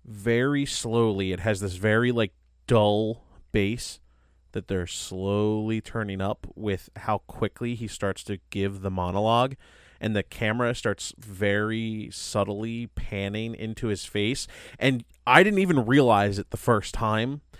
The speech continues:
but, like, as he's delivering this dialogue, and he's delivering it into a microphone 'cause he's a radio show host, it slowly goes from, like, out here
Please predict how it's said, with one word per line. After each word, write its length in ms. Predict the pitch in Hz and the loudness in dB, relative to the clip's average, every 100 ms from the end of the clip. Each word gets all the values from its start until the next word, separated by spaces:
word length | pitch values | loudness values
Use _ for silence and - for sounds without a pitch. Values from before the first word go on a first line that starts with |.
| - - - - | -20 -20 -2 4
but, 100 | 147 | 4
like, 140 | 139 | 4
as 260 | - 151 160 | 6 6 6
he's 160 | 190 - | 0 -4
delivering 560 | - 143 143 143 139 | -6 0 4 6 4
this 120 | 123 | 2
dialogue, 600 | - 98 117 131 147 151 - | 2 4 4 4 4 2 0
and 160 | 131 131 | 0 2
he's 200 | 131 104 | -2 0
delivering 480 | - 135 143 135 | 6 8 10 8
it 100 | 120 | 6
into 260 | 123 123 117 | 4 6 6
a 40 | 107 | 8
microphone 520 | 120 - - 104 95 | 6 4 2 2 2
'cause 160 | 107 | 0
he's 140 | 110 92 | -2 0
a 40 | |
radio 340 | 95 113 98 90 | 4 4 4 2
show 260 | - 95 | 2 0
host, 400 | 92 92 - - - - - - - | 2 -2 -4 -10 -16 -20 -20 -6 2
it 140 | 127 | 2
slowly 800 | - - 123 135 143 151 165 160 - | 2 2 6 6 6 4 2 -4 0
goes 320 | - 135 139 | 8 10 8
from, 200 | - 123 | 4 0
like, 160 | 110 104 | 0 -2
out 280 | 110 117 - | 0 -2 -2
here 400 | - 117 131 160 | -4 -2 -2 -4